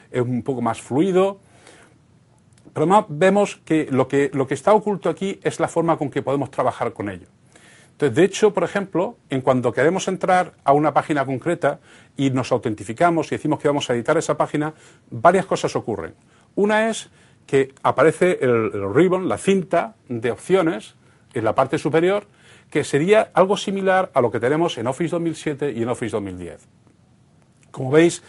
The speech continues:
esa cinta es contextual, dependiendo del objeto que seleccionamos,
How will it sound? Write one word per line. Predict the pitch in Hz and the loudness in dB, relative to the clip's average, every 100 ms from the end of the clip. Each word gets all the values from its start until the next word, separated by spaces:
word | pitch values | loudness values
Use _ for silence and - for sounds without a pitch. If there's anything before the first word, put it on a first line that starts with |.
| - - | -10 -6
esa | 127 135 | -4 -2
cinta | 156 147 160 160 160 | -2 0 4 4 4
es | 120 - | -4 -4
contextual, | 131 107 113 - 147 185 202 - - | -6 -4 -8 -4 2 2 2 -6 -18
dependiendo | - 120 110 127 139 | -4 -4 -2 -2 0
del | 131 | 2
objeto | 120 - 135 | 0 -2 -4
que | 127 123 | -4 -6
seleccionamos, | 127 110 127 147 143 107 - | -6 -4 -2 0 -2 -4 -10